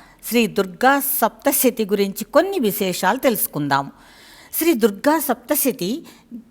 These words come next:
దీనినే దేవీ మాహాత్మ్యం అని కూడా అంటారండి. ఇది ఒక అద్భుతమైన మహామంత్ర గ్రంథం. శ్రీ దుర్గా సప్తశతి అని ప్రముఖంగా చెప్పే ఈ గ్రంథం మహర్షి వ్యాస భగవానుడు రచించిన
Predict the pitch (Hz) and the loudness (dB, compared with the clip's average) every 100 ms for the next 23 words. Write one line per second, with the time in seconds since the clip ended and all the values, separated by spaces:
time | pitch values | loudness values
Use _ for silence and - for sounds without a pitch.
0 | - 165 240 262 254 262 269 165 208 240 | -10 0 2 4 4 2 0 2 6 6
1 | 254 294 254 220 202 247 254 208 226 185 | 4 0 2 2 2 0 -4 -4 -2 -4
2 | - _ - 208 - 214 160 160 170 160 | -8 _ -8 -4 2 4 4 2 0 0
3 | 170 294 359 - - 226 233 214 - 196 | -4 -6 -8 -12 -4 0 0 -2 -2 -2
4 | 185 185 294 330 269 269 262 190 165 220 | -2 0 0 2 2 2 0 -2 -4 0
5 | 240 220 175 185 247 214 175 160 156 180 | 0 0 -4 -4 -4 -2 0 -2 -2 -6
6 | 139 - _ _ - - - - - 320 | -8 -18 _ _ -20 -20 -20 -12 -2 0
7 | 226 226 285 311 269 - - 269 262 262 | 2 0 2 2 2 -2 -2 0 2 2
8 | 233 226 202 220 269 262 262 254 226 - | 0 0 -2 2 2 4 2 2 0 -2
9 | - 214 208 - 240 302 233 180 160 156 | 2 2 2 -2 0 2 2 0 -2 -2
10 | 214 254 220 302 294 269 269 202 214 254 | -4 -4 -2 -2 -2 -2 -2 0 0 -2
11 | 208 226 214 226 226 214 196 190 202 190 | -2 -2 2 2 2 0 -4 -6 -8 -6
12 | 185 | -6